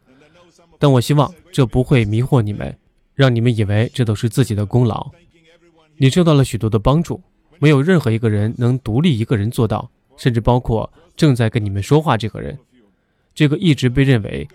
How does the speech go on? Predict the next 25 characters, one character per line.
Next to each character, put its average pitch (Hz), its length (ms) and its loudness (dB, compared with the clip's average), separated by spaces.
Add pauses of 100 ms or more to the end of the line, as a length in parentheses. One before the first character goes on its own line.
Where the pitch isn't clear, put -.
(120)
最 170 180 2
伟 101 220 -4
大 127 180 -2
的 - 320 -12
健 131 220 0
美 107 160 -4
运 123 80 -2
动 110 120 -4
员。 123 240 -10 (1000)
我 135 120 2
这 165 200 2
个 143 160 0
穿 175 180 0
越 156 100 4
时 135 160 -4
空 156 240 -2
去 - 140 -4
拯 120 160 -2
救 135 140 0
美 101 160 -4
人 110 120 -4
的 120 80 0
终 165 220 0
结 135 160 0
者， - 180 -12